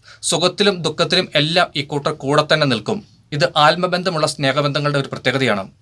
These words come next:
മൂന്ന്, ആരും ഒരിക്കലും നിങ്ങളോട് കാണിക്കാത്ത, എന്നാൽ നിങ്ങളിൽ നിന്ന് ഒരു കാര്യലാഭവും ഇല്ലാത്ത ഒരു പ്രത്യേക സ്നേഹമായിരിക്കും ഈ കൂട്ടർക്ക് നിങ്ങളോട്. അത് നിങ്ങൾക്ക് നല്ലതുപോലെ ഫീൽ ചെയ്യുകയും ചെയ്യും. നിങ്ങളും അങ്ങനെ തന്നെ അവരോട് പെരുമാറാൻ പഠിച്ചിരിക്കുക. നാല്,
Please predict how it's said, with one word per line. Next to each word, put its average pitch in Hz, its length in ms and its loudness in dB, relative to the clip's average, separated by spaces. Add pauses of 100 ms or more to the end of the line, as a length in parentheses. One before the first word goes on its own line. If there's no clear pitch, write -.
(240)
മൂന്ന്, 180 280 4 (400)
ആരും 208 340 6
ഒരിക്കലും 160 420 0
നിങ്ങളോട് 156 380 -2
കാണിക്കാത്ത, 135 400 2 (600)
എന്നാൽ 185 300 6 (240)
നിങ്ങളിൽ 165 280 -2
നിന്ന് 180 200 0
ഒരു 180 100 2 (140)
കാര്യലാഭവും 160 720 4
ഇല്ലാത്ത 131 280 0 (500)
ഒരു 185 200 2
പ്രത്യേക 202 460 2
സ്നേഹമായിരിക്കും 151 720 2
ഈ 135 100 -6
കൂട്ടർക്ക് 135 380 -2
നിങ്ങളോട്. 123 320 2 (400)
അത് 175 180 4
നിങ്ങൾക്ക് 151 320 -2
നല്ലതുപോലെ 143 460 4
ഫീൽ 147 160 0 (100)
ചെയ്യുകയും 127 320 2
ചെയ്യും. 98 180 -6 (680)
നിങ്ങളും 185 340 2 (320)
അങ്ങനെ 143 240 2
തന്നെ 156 220 2
അവരോട് 139 260 2
പെരുമാറാൻ 131 460 2
പഠിച്ചിരിക്കുക. 107 480 -4 (380)
നാല്, 156 240 6